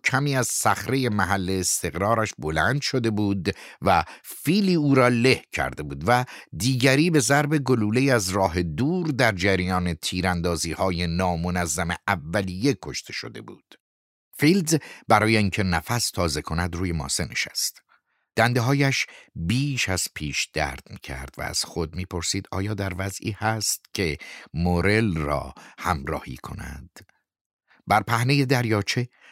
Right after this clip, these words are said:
لاشخورها که روی پهلوهای حیوانات کشته نشسته بودند، چند ضربه سریع نوک وارد می‌کردند. بعد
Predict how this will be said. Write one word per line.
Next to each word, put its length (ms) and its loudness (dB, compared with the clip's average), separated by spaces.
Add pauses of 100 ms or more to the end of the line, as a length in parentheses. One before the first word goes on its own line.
(140)
لاشخورها 920 2
که 240 -2
روی 380 0
پهلوهای 1080 -4 (320)
حیوانات 920 2 (140)
کشته 420 0
نشسته 500 -2
بودند، 680 -2 (340)
چند 400 2
ضربه 560 0
سریع 480 0
نوک 420 0
وارد 400 0 (120)
می‌کردند. 640 -14 (180)
بعد 640 0